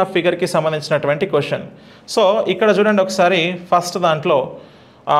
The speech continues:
ఈ మూడింటిని బట్టి ఇక్కడ రావాల్సినటువంటి డయాగ్రామ్ని అంచనా వేయాలి. So మనకి ఇక్కడ ఫస్ట్ ఈ సర్కిల్ని ఫినిష్ చేయాలి. ఇలా సర్కిల్ని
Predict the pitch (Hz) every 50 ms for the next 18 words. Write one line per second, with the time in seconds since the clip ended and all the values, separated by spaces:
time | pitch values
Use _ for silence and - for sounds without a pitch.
0 | 147 143 143 139 135 139 147 - - - - - - - - - _ _ - -
1 | - 190 220 214 196 196 202 214 220 233 226 233 226 226 196 190 185 190 220 208
2 | 175 165 - 165 165 202 196 185 165 170 180 196 208 214 202 202 202 202 - 202
3 | 190 190 170 156 165 170 170 165 180 175 170 180 190 196 180 147 147 151 147 -
4 | 170 156 139 131 123 120 120 123 - - - - - - - - - - 202 202
5 | 202 196 202 196 196 196 196 196 190 190 196 180 185 - - 220 196 202 220 220
6 | - - 170 180 175 175 185 165 170 170 - 208 202 208 208 208 - 175 175 190
7 | - - - 175 147 131 123 123 120 117 117 - - - - - - - - -
8 | - _ - - 180 170 170 - - 226 220 220